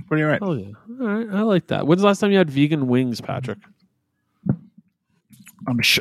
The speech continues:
Speaker 3: I'm sure somewhat recently. <clears throat> Uh, this is, uh, not the most exciting content for our listeners, but I had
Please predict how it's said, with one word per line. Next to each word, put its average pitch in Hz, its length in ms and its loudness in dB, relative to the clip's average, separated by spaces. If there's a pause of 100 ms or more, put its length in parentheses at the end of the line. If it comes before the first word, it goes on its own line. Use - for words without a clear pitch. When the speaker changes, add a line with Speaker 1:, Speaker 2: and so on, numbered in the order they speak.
Speaker 3:
I'm 139 160 0
sure 139 380 2
somewhat 127 440 2
recently. 127 640 0
<clears throat> - 20 -20 (280)
Uh, 123 240 4
this 127 220 -2
is, 127 280 -4
uh, 113 280 0
not 127 400 2
the 123 60 2
most 113 200 2
exciting 113 340 0
content 117 460 -2
for 110 340 -2 (540)
our 123 140 0
listeners, 123 420 0
but 117 200 0
I 117 160 2
had 117 320 2